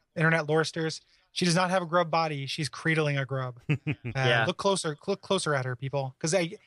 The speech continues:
Speaker 1: I've read so many things where it's like, "Oh, she's related to Aldrich because they both have this kind of grub body, s-, like, slug thing." No,
Speaker 2: <laughs>
Speaker 1: she's just a, she's a person.
Speaker 3: Yeah, it took me a while.
Speaker 1: Um,
Speaker 3: Like, I really had to look at it 'cause when you first noticed it, I, I wasn't sure if she, if it was coming out of her stomach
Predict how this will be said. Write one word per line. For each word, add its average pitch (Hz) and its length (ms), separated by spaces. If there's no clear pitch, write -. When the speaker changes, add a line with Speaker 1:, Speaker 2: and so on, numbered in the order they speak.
Speaker 1:
I've 185 140
read 220 160
so 233 100
many 208 140
things 180 200
where 160 60
it's 147 100
like, 220 80
"Oh, 233 160
she's 185 200
related 185 280
to 185 100
Aldrich 175 360
because 147 220
they 151 80
both 160 200
have 165 180
this 156 100
kind 165 220
of 135 140
grub 180 220
body, 135 240
s-, - 160
like, 139 140
slug 190 280
thing." 127 320
No, 156 280
Speaker 2:
<laughs> 143 340
Speaker 1:
she's 143 160
just 170 200
a, 175 120
she's - 140
a 147 60
person. 143 420
Speaker 3:
Yeah, 156 160
it 165 100
took 147 100
me 139 80
a 127 60
while. 170 180
Speaker 1:
Um, 156 60
Speaker 3:
Like, 139 200
I 139 60
really 165 240
had 165 80
to 127 60
look 113 280
at 113 120
it 107 120
'cause 120 180
when 135 140
you 143 60
first - 320
noticed 127 400
it, 117 80
I, 131 160
I 143 140
wasn't 147 240
sure 156 200
if 143 80
she, 123 440
if 127 140
it 135 40
was 135 200
coming 131 320
out 123 120
of 110 60
her 110 100
stomach 113 500